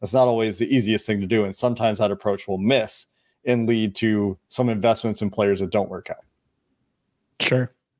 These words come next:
Speaker 2: And I think when you look at their drafts, I think they have a lot of contributors in last year's draft and in the draft before. The instant impact element of it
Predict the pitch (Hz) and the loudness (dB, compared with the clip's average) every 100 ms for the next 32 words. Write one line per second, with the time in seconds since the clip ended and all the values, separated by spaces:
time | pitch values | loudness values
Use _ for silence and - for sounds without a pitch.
0 | _ 123 117 110 101 - _ _ _ _ | _ 2 2 2 -2 -6 _ _ _ _
1 | _ _ _ - 131 - 156 131 - _ | _ _ _ -2 0 2 0 -2 -12 _
2 | _ _ _ _ _ _ _ _ _ _ | _ _ _ _ _ _ _ _ _ _
3 | _ _ _ _ _ _ _ - 160 156 | _ _ _ _ _ _ _ 0 4 4
4 | 135 143 151 151 143 127 113 131 123 107 | 4 4 2 0 0 0 2 2 2 -2
5 | - - 139 170 147 151 135 143 139 131 | -4 0 0 0 0 2 2 4 4 2
6 | 120 - 123 123 120 107 101 - - - | 0 -4 -2 0 0 0 -4 -10 -8 -2
7 | 127 120 113 - 160 110 117 101 95 _ | 0 2 0 0 -2 -2 -4 -4 -8 _
8 | - - _ 139 131 120 123 113 - 113 | -20 -20 _ 2 2 2 2 2 0 -4
9 | - 113 98 87 - _ _ _ _ _ | -2 0 0 -4 -10 _ _ _ _ _
10 | 147 156 170 160 165 - 156 139 123 - | -2 2 0 2 -2 -2 -2 0 0 -2
11 | _ _ _ _ _ _ 135 127 120 110 | _ _ _ _ _ _ 2 2 2 0
12 | 107 104 | 0 -4